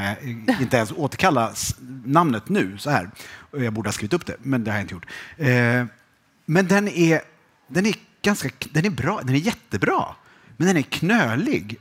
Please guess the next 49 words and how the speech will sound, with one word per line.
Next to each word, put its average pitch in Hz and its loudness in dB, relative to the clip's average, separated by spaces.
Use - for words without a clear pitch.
Och, 170 0
och 156 -6
så 170 0
känner 151 0
man 127 -2
så 127 -4
här, 117 -8
"Men 143 0
hå-, 156 -2
håller 156 2
det 95 -2
här? - -6
Eller 131 0
är 143 2
det, 135 0
s-, - -12
kommer 143 0
man 143 0
orka 135 0
läsa 147 2
det 147 0
här?" 113 -2
Och 143 -6
så - -2
ju 180 2
mer 185 2
man 170 4
läser, 113 -2
desto 135 -2
bättre 131 -2
blir 110 0
det. 113 -2
Och 139 -6
så - -8
känner 131 -4
jag, - -14
"Åh." 151 0
Och 151 -4
då 185 2
tänker 131 2
jag 110 -2
så - -2
här, 101 -6
om 147 0
man 147 4
då 208 2
står 120 0
i 107 2
Konsumkön 104 -4